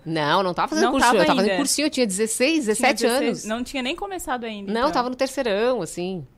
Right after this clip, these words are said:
Speaker 2: E
Speaker 1: sabe?
Speaker 2: mesmo assim, tu não desistiu de fazer a, a formação de
Speaker 1: Não, continuei
Speaker 2: jornalista?
Speaker 1: estudando, porque se eu não estudasse, daí eu tinha, eu tinha feito um, um
Speaker 2: Era um
Speaker 1: trato
Speaker 2: trato,
Speaker 1: com meus
Speaker 2: né?
Speaker 1: pais, né?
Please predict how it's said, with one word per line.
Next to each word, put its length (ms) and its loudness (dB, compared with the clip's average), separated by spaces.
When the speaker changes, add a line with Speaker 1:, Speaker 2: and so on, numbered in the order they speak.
Speaker 2:
E 80 -10
Speaker 1:
sabe? 120 0
Speaker 2:
mesmo 220 0
assim, 360 -4
tu 100 -8
não 140 -6
desistiu 680 -8
de 440 -12
fazer 580 -6
a, 340 -8
a 40 -10
formação 600 -12
de 200 -10
Speaker 1:
Não, 160 4
continuei 400 -2
Speaker 2:
jornalista? 120 -8
Speaker 1:
estudando, 360 2
porque 220 -8
se 140 -8
eu 140 -2
não 200 -4
estudasse, 520 -2
daí 480 -6
eu 80 -8
tinha, 400 -10
eu 80 -18
tinha 320 -12
feito 380 -10
um, 60 -10
um 40 -6
Speaker 2:
Era 160 -2
um 40 -6
Speaker 1:
trato 160 2
Speaker 2:
trato, 240 4
Speaker 1:
com 60 -4
meus 160 0
Speaker 2:
né? 60 -8
Speaker 1:
pais, 280 4
né? 260 -2